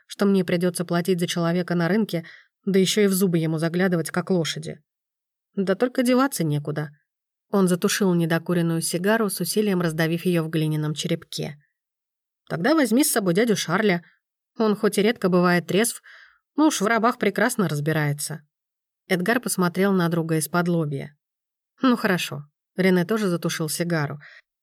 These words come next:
«Я как раз собирался в город. А знаешь, я даже рад этому. Поедем вместе. Остановитесь с дядей у меня».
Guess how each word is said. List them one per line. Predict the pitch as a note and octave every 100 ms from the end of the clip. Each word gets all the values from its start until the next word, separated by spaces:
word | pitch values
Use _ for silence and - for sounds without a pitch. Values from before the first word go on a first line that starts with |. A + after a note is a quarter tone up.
| _
«Я | B3 C4
как | C#4+ G3
раз | A#3 -
собирался | G3 F#3+ A#3 G3+
в | D#3+
город. | D#3+ G#3+ G3 - - _ _ -
А | A3+
знаешь, | A3 B3+ -
я | G3 A3+
даже | A#3+ A3
рад | C4+ D#4
этому. | F3+ D3+ D3 C#3+ _
Поедем | G3+ G#3+ C4 G3+
вместе. | E3 F#3+ G#3+ - F#3 _ _ _ _ _ -
Остановитесь | A#3+ G#3 A3 D4 G#3+ F#3
с |
дядей | E3+ A3 G#3+
у | E3+
меня». | D#3 D#3 G#3